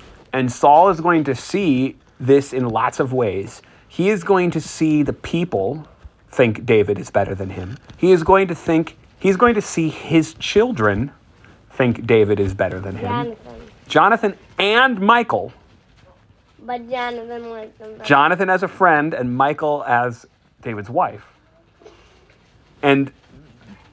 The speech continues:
Speaker 1: he's, he's not gonna like it. So God said that to Saul, and he said, "I've, you know, I've given the kingdom to your neighbor who's better than you." So remember, God told Saul, Samuel, um,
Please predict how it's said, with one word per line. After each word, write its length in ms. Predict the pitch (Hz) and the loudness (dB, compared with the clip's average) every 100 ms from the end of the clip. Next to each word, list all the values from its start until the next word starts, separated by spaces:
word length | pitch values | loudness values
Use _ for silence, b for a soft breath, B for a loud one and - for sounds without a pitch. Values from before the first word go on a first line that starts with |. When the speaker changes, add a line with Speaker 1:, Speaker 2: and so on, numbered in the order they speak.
| _ - | _ -14
Speaker 1:
he's, 540 | - 180 165 147 - - | -4 -2 -2 -6 -12 -4
he's 140 | 131 | 0
not 120 | 143 135 | 0 0
gonna 160 | 123 | -2
like 180 | 110 - | -6 -8
it. 60 | - - - - - | -16 -16 -16 -16 -4
So 240 | - 156 - - | 2 2 2 -6
God 220 | - 165 214 | 2 2 4
said 160 | 214 | 2
that 160 | 202 202 | 2 0
to 100 | 226 | -2
Saul, 460 | - 143 131 160 - - | 4 6 6 2 -6 -6
and 120 | 135 | -4
he 60 | |
said, 180 | 135 156 | 0 2
"I've, 140 | 147 135 | 0 -2
you 80 | 123 | -8
know, 60 | |
I've 80 | 107 | -8
given 160 | 123 185 | -6 -8
the 80 | 180 | -6
kingdom 180 | 165 | -6
to 60 | 156 | -4
your 80 | 139 | -4
neighbor 180 | 135 127 | -4 -6
who's 100 | 113 | -8
better 220 | 120 104 | -8 -8
than 140 | 98 | -12
you." 60 | 92 _ _ - - - - - - _ - - - - - - - | -16 _ _ -20 -20 -20 -20 -20 -20 _ -20 -20 -20 -20 -20 -20 -4
So 160 | - | 4
remember, 280 | 185 190 151 | 6 6 4
God 260 | 123 160 208 | 4 4 4
told 260 | - 240 202 | 2 0 0
Saul, 320 | - 160 - - | 2 2 2 -4
Samuel, 520 | 147 131 127 156 190 _ _ _ | -8 -6 -4 -6 -8 _ _ _
um, 340 | 110 101 98 | -10 -8 -8